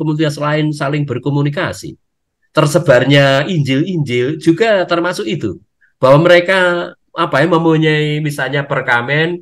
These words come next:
lalu dikopi oleh jemaat lain, dikirimkan ke jemaat lain. Cara pada waktu itu Injil itu tersebar dan surat-surat Paulus tersebar dengan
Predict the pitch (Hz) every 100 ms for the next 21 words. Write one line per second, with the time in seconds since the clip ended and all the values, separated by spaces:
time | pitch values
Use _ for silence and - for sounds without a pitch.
0 | _ - 202 233 156 143 233 214 175 151
1 | 147 139 117 139 143 127 98 80 _ -
2 | 135 185 185 175 175 175 160 110 120 143
3 | 110 87 90 101 120 117 104 117 - 104
4 | 107 104 113 107 165 165 - - 117 104
5 | 120 120 117 151 143 - 143 117 131 120
6 | 107 113 117 123 117 117 139 156 147 147
7 | - - 110 139